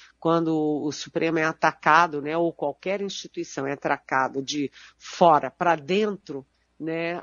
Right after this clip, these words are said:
o, dentro há um processo de união, um processo de consenso, né? É isso que tá acontecendo no Supremo.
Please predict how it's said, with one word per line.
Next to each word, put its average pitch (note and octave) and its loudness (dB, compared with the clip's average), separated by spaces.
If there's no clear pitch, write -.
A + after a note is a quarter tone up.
o, D#3 -4
dentro A3 2
há E3 0
um F3 -6
processo F3 -6
de D#3 -4
união, G#3+ 2
um D3+ -4
processo F3 0
de D#3+ -4
consenso, E3+ 2
né? E3 -2
É E3+ 6
isso E3+ 0
que - -20
tá F#3+ -2
acontecendo F3+ 0
no F3 2
Supremo. C#3 -2